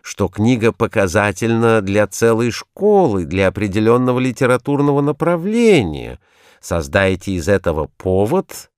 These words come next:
для защиты цензуры». Слово «цензура», Форсайт,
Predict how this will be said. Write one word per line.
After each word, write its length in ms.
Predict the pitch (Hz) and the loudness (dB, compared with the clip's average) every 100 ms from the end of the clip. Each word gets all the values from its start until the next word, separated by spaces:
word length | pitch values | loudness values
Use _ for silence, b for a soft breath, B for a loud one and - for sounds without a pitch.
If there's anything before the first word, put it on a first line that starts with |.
| _ _ _ _ | _ _ _ _
для 240 | - 87 | -10 -8
защиты 560 | 73 78 - - 92 123 | -6 -8 -8 -10 -8 -8
цензуры». 800 | - 170 185 175 208 226 87 - _ _ _ _ _ _ _ _ _ b b b - | -6 -4 -4 -4 -6 -6 -8 -10 _ _ _ _ _ _ _ _ _ b b b -12
Слово 500 | - 110 131 101 95 | -2 2 2 2 -2
«цензура», 920 | - 85 60 64 156 247 208 143 104 | -4 -4 -4 -2 0 2 4 2 0
Форсайт, 760 | - 67 - 69 64 50 _ | -6 -10 -8 -8 -6 -8 _